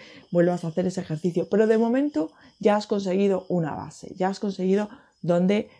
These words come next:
posicionarte. Y una vez que lo has conseguido, no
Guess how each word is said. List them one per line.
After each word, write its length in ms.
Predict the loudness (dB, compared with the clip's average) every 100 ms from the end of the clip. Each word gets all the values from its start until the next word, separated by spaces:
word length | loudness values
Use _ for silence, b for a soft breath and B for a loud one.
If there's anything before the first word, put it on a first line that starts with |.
| b
posicionarte. 840 | -8 -4 -4 -4 -6 -8 -14 -20 _ _ _ _ _ _ _ _ _ 0
Y 100 | 2
una 180 | 4 2
vez 180 | 0
que 140 | 0 -4
lo 60 |
has 100 | -4
conseguido, 760 | -6 -8 -6 0 2 2 -4 -8 _ _ _ _ _ _ _ _ 2
no 520 | 6 6 4 0